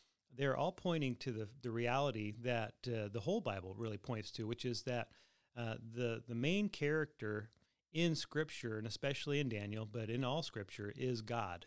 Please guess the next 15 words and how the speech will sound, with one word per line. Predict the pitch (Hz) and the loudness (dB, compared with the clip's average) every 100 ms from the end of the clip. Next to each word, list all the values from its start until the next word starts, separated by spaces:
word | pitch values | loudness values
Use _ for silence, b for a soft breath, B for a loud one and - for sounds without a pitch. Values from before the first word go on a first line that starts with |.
| - | -18
He | - 165 180 | -4 0 2
is | 160 135 127 123 - b b b b b 117 | 2 0 2 0 -2 b b b b b -14
the | 120 | -4
primary | 135 135 151 156 160 | 2 4 4 2 0
character. | 160 123 110 - 110 | 0 0 0 -2 -4
He | 110 131 139 | -2 2 4
is | 143 135 | 4 2
the | 139 | 0
one | 127 127 123 117 | 0 2 2 0
that | 117 117 - | 0 -2 -2
is | 117 107 | -4 -2
being | 110 120 113 110 101 B B 110 | 0 0 0 -4 -8 B B -10
exemplified | 101 123 147 151 - 131 127 127 123 | -2 0 2 -2 2 4 4 2 -2
and | 117 104 101 | -6 -4 -4
glorified, | 104 139 139 135 123 117 120 120 | -2 0 0 0 -2 0 -2 -4